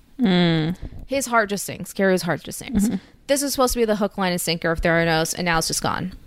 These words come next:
Speaker 2: But
Speaker 1: Mm-hmm.
Speaker 2: Alan thinks for a moment, and he tells Carreyrou, "You know, I don't have any more pieces of hard evidence, but I think I know someone who might. You should talk to
Speaker 1: Mm.
Speaker 2: Tyler, the creator, Schultz." <laughs>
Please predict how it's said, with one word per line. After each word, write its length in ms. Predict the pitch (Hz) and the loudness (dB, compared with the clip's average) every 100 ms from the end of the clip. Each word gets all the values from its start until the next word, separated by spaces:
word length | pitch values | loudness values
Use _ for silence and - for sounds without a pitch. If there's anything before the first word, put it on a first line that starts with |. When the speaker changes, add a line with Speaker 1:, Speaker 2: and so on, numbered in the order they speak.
| - | -16
Speaker 2:
But 720 | - - - _ _ - 240 | -16 -18 -20 _ _ -8 0
Speaker 1:
Mm-hmm. 60 | 220 | 4
Speaker 2:
Alan 240 | 269 302 | 4 2
thinks 220 | 262 240 - | -2 -2 0
for 80 | |
a 60 | 196 | 0
moment, 440 | 170 151 156 202 - - | -2 -2 -4 -4 -8 -2
and 100 | 196 | 2
he 60 | 208 | 4
tells 220 | 208 185 | 4 2
Carreyrou, 460 | 185 160 160 165 180 - | 2 4 4 2 0 -4
"You 80 | 208 | 2
know, 240 | 226 240 - - - - 196 | 2 2 -2 -20 -20 -12 -8
I 60 | |
don't 300 | 175 220 226 | -2 0 0
have 140 | 254 247 | 0 0
any 140 | 247 | 0
more 160 | 233 220 | -4 -6
pieces 420 | - 180 - 175 | -6 -4 -4 -4
of 80 | 175 | -4
hard 200 | - - | -4 0
evidence, 580 | 170 175 - - - - - _ _ _ - | 2 2 0 -4 -6 -8 -14 _ _ _ 0
but 340 | 302 208 160 - | 4 6 4 2
I 100 | 180 | -2
think 200 | 202 214 | 0 0
I 60 | |
know 160 | 202 185 | 0 -2
someone 280 | - 170 160 | -2 -4 -4
who 120 | 165 | -4
might. 300 | 175 160 104 _ _ _ _ _ _ _ _ - | -2 -2 -4 _ _ _ _ _ _ _ _ -2
You 160 | 185 | 2
should 180 | 196 262 | 2 0
talk 300 | 180 151 156 | 2 0 0
to 80 | 190 | 2
Speaker 1:
Mm. 140 | 196 | 4
Speaker 2:
Tyler, 460 | 185 151 156 147 165 - - | 6 4 2 0 -2 -4 -4
the 80 | 196 | 0
creator, 400 | - 147 151 156 | 2 2 2 -2
Schultz." 580 | 180 123 - - - - _ _ _ - | 0 0 -2 -6 -8 -12 _ _ _ -8
<laughs> 80 | - | -6